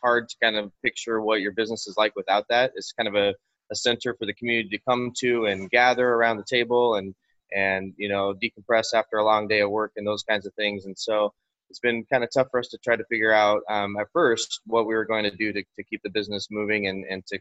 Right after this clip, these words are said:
kind of keep supplying, um, our product to the community. So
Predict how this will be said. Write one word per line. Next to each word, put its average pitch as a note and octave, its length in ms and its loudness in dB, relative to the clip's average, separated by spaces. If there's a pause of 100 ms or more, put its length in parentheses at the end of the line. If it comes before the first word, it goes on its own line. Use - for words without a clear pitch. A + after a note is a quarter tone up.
kind G2+ 140 0
of F#2 80 -8 (380)
keep A2+ 140 -8
supplying, G#2+ 680 0 (400)
um, G2+ 560 -2
our G#2+ 100 0
product G#2+ 460 2
to G#2 300 -2
the F#2+ 80 -8
community. G2+ 520 -4
So A2 500 0